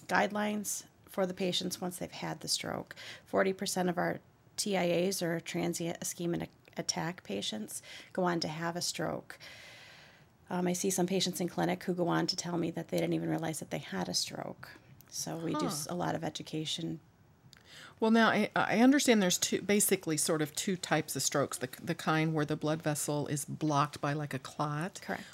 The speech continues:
Speaker 2: or the kind where the blood vessel bursts and it's a bleed. Um,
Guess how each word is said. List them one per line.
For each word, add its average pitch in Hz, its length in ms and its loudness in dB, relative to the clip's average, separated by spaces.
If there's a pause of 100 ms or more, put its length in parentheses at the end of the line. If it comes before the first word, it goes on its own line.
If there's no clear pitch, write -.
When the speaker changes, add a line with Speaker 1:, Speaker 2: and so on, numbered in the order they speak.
(100)
Speaker 2:
or 175 120 4
the 165 80 2
kind 165 300 0
where 160 80 2
the 147 140 0
blood 147 260 -4
vessel 135 400 -2 (180)
bursts 151 540 0 (160)
and 147 140 -2
it's 139 160 -4
a 143 60 -2
bleed. 147 560 -4 (480)
Um, 160 320 2